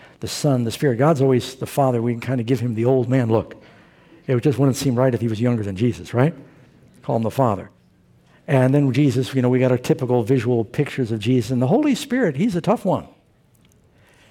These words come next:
Often it's a dove because he came down like a dove on Jesus. Sometimes fire. Pentecost, fire. Jesus compares him to the wind in John chapter three.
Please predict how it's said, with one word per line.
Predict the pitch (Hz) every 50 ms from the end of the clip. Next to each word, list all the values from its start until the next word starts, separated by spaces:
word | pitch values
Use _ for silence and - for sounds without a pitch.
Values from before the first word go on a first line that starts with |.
| _ _ _ _ _ _ _
Often | - 123 143 139 - 143
it's | 139 135 -
a | 139
dove | 120 113 143 139 127 127 123
because | 135 135 120 - 127 123 -
he | 127
came | 123 - - 147 139 123
down | 120 123 131 127
like | 113 113 117 127 123 -
a | 127
dove | 117 127 127 123 127
on | 131 127
Jesus. | 107 120 127 117 131 135 -
Sometimes | - 190 185 220 214 208 165
fire. | - - - 240 262 277 254 160 110 - - - _ _ _ _ _ _ _ _ _ _ _
Pentecost, | - 175 180 185 175 - 175 143 123 110 -
fire. | - - 185 190 - 143 120
Jesus | 110 127 196 226 196 208 208 -
compares | - 190 190 156 190 214 202 185
him | 202 -
to | 220 220
the | 208 214
wind | 202 214 254 277 254 185 147 123
in | 117 120 123
John | 113 147 151 151 147
chapter | - - 156 147 - - 143 123
three. | - - 160 139 113